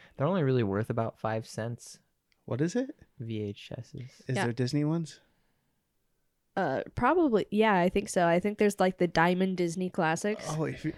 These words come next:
Speaker 2: if you're getting rid of those, I, I, a
Speaker 3: And, it,
Speaker 2: collect-
Speaker 3: and they're in the nice plastic
Speaker 2: <gasps>
Speaker 3: cases, not the s-,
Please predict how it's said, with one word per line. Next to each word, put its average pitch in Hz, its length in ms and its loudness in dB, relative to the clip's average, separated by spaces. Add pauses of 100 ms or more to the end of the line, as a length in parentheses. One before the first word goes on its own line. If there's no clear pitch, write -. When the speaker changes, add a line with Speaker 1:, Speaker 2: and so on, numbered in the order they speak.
Speaker 2:
if 127 120 -8
you're 143 100 0
getting 151 220 2
rid 165 100 4
of 165 80 2
those, 127 220 -2
I, 131 60 -4
I, - 20 -6
a - 80 -8
Speaker 3:
And, 123 140 -6 (360)
it, 127 100 -10
Speaker 2:
collect- 196 320 2
Speaker 3:
and 214 140 4
they're 214 120 8
in 208 240 4
the 185 100 2
nice 180 240 2
plastic 190 520 0
Speaker 2:
<gasps> - 0 -
Speaker 3:
cases, 208 480 2
not 170 280 0
the 151 400 2
s-, - 220 -10